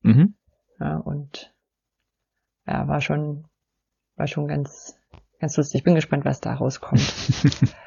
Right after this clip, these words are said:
Speaker 2: Genau, also ich, äh, hatte eine, bei ein, <laughs> eine, ein Ticket fürs Edu-Camp bekommen. <laughs> Vielleicht aus Gründen, ich hatte ein bisschen eher Zugang auf den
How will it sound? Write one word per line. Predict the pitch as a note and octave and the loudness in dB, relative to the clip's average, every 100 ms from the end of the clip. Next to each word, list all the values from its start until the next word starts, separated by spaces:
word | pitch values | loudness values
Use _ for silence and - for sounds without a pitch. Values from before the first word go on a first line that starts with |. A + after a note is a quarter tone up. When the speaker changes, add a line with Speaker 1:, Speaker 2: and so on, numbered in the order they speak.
| - - - - - - - | -20 -20 -20 -20 -18 -8 4
Speaker 2:
Genau, | G#3+ - | 6 6
also | D#3 - | 4 4
ich, | C#4 C#4+ - - | 4 4 0 2
äh, | G3+ | 4
hatte | G3+ G#3+ G#3+ | 6 6 6
eine, | F#3+ F#3 F#3 | 6 6 4
bei | - | 2
ein, | F3+ F3+ | 6 8
<laughs> | G3 - - | 6 6 6
eine, | F3+ F#3 F3 - | 8 6 4 4
ein | F3 | 4
Ticket | F#3 G#3 F#3 | 6 4 4
fürs | F#3+ | 2
Edu-Camp | - F3+ F3 E3+ D#3+ | 2 2 4 2 2
bekommen. | C#3+ - E3 B3+ F4+ - - - - _ _ | 0 2 4 4 0 -6 -8 -8 -14 _ _
<laughs> | _ _ _ _ - - | _ _ _ _ -20 -20
Vielleicht | - - - | -4 -2 0
aus | - - | 0 2
Gründen, | F#3 F3+ D3+ | 4 4 4
ich | D3 | 4
hatte | - | 2
ein | |
bisschen | C#3 D#3 | 2 2
eher | D#3+ | 2
Zugang | D3 D3+ D3 D3 | 2 0 0 0
auf | D3 | -2
den | - D3 D#3 | 0 0 -2